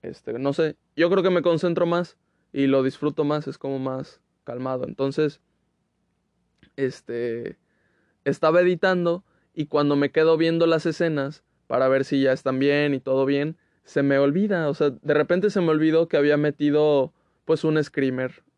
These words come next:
Entonces, creo que fueron dos veces que me a-, que me asusté y <laughs> dos veces que me asusté, pero horrible, o sea, horrible, así de que, no, no, no. Con los dos audífonos, con un volumen alto,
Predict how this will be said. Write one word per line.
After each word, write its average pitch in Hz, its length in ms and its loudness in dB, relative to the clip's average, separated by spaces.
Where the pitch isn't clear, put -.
Entonces, 139 800 -2
creo 165 160 0
que 160 80 0
fueron 160 300 2
dos 151 260 2
veces 139 440 0
que 131 140 -12
me 120 180 -12
a-, 117 260 -8
que 131 100 -4
me 123 120 -4
asusté 147 500 -8
y 120 400 -8
<laughs> - 800 -20
dos 151 260 0
veces 160 280 2
que 147 120 -2
me 139 80 0
asusté, 160 480 0
pero 147 340 4
horrible, 165 480 2
o 147 60 -4
sea, - 200 0
horrible, 185 440 2
así 185 220 0
de 196 160 0
que, 156 360 -2
no, 170 220 0
no, 160 140 -6
no. 160 240 -6
Con 151 160 0
los 151 100 0
dos 196 180 2
audífonos, 151 920 0
con 135 320 0
un 156 100 0
volumen 151 460 2
alto, 143 540 0